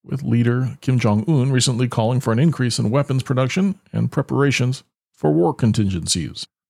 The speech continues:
The reclusive regime also test-fired an intercontinental ballistic missile for the first time in three months in mid-July. Now, Pyongyang will presumably continue expressing its disapproval throughout the duration of the exercises,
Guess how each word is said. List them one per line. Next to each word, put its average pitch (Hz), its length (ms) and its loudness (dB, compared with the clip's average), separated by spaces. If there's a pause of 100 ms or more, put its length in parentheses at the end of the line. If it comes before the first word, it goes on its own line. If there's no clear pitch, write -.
(160)
The 101 80 -2
reclusive 104 460 -2
regime 107 400 0
also 165 400 0
test-fired 143 540 0
an 120 240 0
intercontinental 139 880 -2
ballistic 139 480 0
missile 165 340 2
for 123 100 0
the 101 60 -4
first - 320 -2
time 139 260 2
in 143 80 2
three 139 200 0
months 156 360 0
in 131 140 -2
mid-July. 120 760 0 (840)
Now, 131 280 2 (120)
Pyongyang 196 420 2
will 165 140 2
presumably 160 600 0
continue 147 480 2
expressing 117 560 0
its 117 120 -4
disapproval 123 680 0
throughout 127 380 0
the 123 60 -2
duration 104 460 0
of 107 80 0
the 120 120 0
exercises, 117 680 0